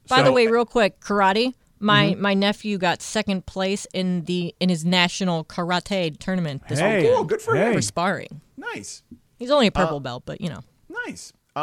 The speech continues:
Speaker 3: what
Speaker 2: Um,
Speaker 3: happened? So, so you blocked the
Speaker 2: so,
Speaker 3: you
Speaker 2: yeah, I blocked it, and then she just kinda looked at me and just nodded. I'm like, "Okay." And
Speaker 3: All right.
Speaker 2: then, uh,
Speaker 3: All right, tough guy.
Speaker 2: I was in my room, and I was just hanging out, and she was just waiting for me.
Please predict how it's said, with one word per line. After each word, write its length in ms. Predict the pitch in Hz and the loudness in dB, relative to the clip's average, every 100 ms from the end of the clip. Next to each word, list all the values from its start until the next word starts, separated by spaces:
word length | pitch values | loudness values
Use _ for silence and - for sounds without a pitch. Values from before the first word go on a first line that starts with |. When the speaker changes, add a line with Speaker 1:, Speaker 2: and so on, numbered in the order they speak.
| 156 | 0
Speaker 3:
what 40 | 214 | 0
Speaker 2:
Um, 60 | |
Speaker 3:
happened? 260 | 254 180 143 | 2 -2 -2
So, 160 | 175 160 | -2 -2
so 160 | - | 0
you 160 | 170 165 | -2 0
blocked 380 | 160 196 226 226 | -2 0 -2 2
the 40 | |
Speaker 2:
so, 140 | 214 214 | 2 2
Speaker 3:
you 280 | 190 151 143 | -2 -6 -4
Speaker 2:
yeah, 140 | 175 277 | 2 4
I 40 | |
blocked 400 | 151 165 185 - | 4 6 6 4
it, 160 | 247 208 | -2 0
and 100 | 190 | 0
then 140 | 190 | -2
she 180 | 185 180 | -4 -8
just 140 | 175 208 | -8 -2
kinda 180 | 190 180 | 0 0
looked 180 | 196 | -2
at 60 | 220 | -4
me 80 | 208 | -6
and 80 | 185 | -6
just 140 | 175 | -6
nodded. 380 | 185 196 151 101 | -4 -2 -4 -6
I'm 60 | |
like, 180 | 127 123 | -10 -10
"Okay." 380 | 135 - 214 339 _ _ _ _ 139 | -12 -12 -14 -14 _ _ _ _ -4
And 0 | |
Speaker 3:
All 120 | 143 | -2
right. 80 | 147 | 0
Speaker 2:
then, 340 | 151 151 151 | 0 0 -2
uh, 180 | 147 143 | -2 -2
Speaker 3:
All 60 | 147 | -4
right, 120 | 233 | -4
tough 200 | 160 143 | -6 -6
guy. 300 | 151 180 220 - | -6 -6 -6 2
Speaker 2:
I 140 | 147 | 4
was 180 | 190 196 | 4 0
in 80 | 220 | -2
my 140 | 226 | 0
room, 400 | 233 196 190 214 - _ _ 135 | 2 2 2 -2 -10 _ _ -2
and 140 | 147 | 0
I 40 | |
was 100 | 165 | 0
just 140 | 180 151 | -4 -4
hanging 280 | 160 202 196 | -2 -2 -2
out, 260 | 160 147 _ _ - | -2 -4 _ _ -12
and 160 | 127 | -8
she 160 | - 202 | -8 -8
was 100 | 262 | -8
just 140 | 247 | -8
waiting 340 | 160 151 202 151 | -2 0 0 -4
for 180 | 104 | -10
me. 120 | 80 | -14